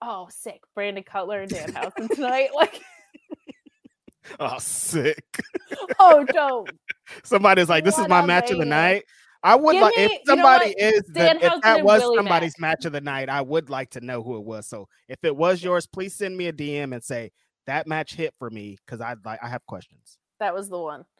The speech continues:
Speaker 1: Give me
Speaker 2: Mm.
Speaker 1: Danhausen versus Willie Mack. You know what I mean?
Speaker 2: Okay.
Speaker 1: Like,
Speaker 2: Yeah.
Speaker 1: that's, that's where I'm at.
Speaker 2: Yeah.
Speaker 1: Uh, but very short, very quick, very
Speaker 2: Mm-hmm.
Speaker 1: nice, very evil.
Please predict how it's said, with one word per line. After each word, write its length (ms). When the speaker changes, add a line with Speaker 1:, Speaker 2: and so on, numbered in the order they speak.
Speaker 1:
Give 140
me 80
Speaker 2:
Mm. 180
Speaker 1:
Danhausen 380
versus 280
Willie 220
Mack. 300
You 80
know 80
what 100
I 40
mean? 200
Speaker 2:
Okay. 140
Speaker 1:
Like, 100
Speaker 2:
Yeah. 60
Speaker 1:
that's, 360
that's 260
where 440
I'm 240
at. 280
Speaker 2:
Yeah. 80
Speaker 1:
Uh, 380
but 300
very 220
short, 360
very 200
quick, 320
very 220
Speaker 2:
Mm-hmm. 40
Speaker 1:
nice, 240
very 300
evil. 320